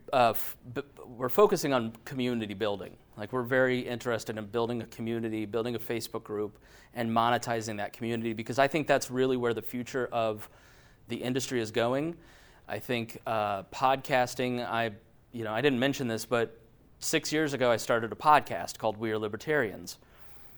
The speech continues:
Uh, it was a way for me, in, when I worked at the Libertarian Party of Indiana, to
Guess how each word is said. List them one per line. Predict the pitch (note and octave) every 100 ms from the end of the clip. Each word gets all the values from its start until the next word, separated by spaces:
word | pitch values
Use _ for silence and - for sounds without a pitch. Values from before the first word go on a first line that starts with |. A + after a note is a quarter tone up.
| -
Uh, | - G#2 G2+ G2+ G2+ - - - -
it | B2+ B2+ C3 C3 - - - - - - - -
was | A#2+ C3 C3+
a | C3+
way | D3 D#3+
for | E3+
me, | C#3+ D3 D3 C#3+ D3
in, | C3 B2+ B2+ B2+
when | B2+
I | A#2+
worked | A#2+ C#3+ D3
at |
the | C3
Libertarian | B2+ B2 C#3+ B2+ A#2+
Party | C3+ B2
of | A#2
Indiana, | A2+ A#2 B2 B2 A2+ - - - - - -
to | C3 A#2 A2 A2 A2